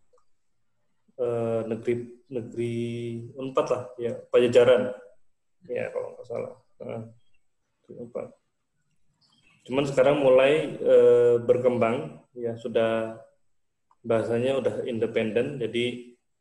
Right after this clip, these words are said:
dia sudah tidak termasuk dalam struktural,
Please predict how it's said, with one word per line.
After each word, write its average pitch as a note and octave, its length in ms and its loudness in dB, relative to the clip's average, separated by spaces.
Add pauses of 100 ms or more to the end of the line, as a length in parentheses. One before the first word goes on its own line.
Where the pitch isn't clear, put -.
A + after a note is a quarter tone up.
(140)
dia A#2+ 160 2
sudah A#2+ 320 -2
tidak A#2 320 -2
termasuk A2+ 400 -4
dalam G#2+ 640 -4 (560)
struktural, B2+ 880 0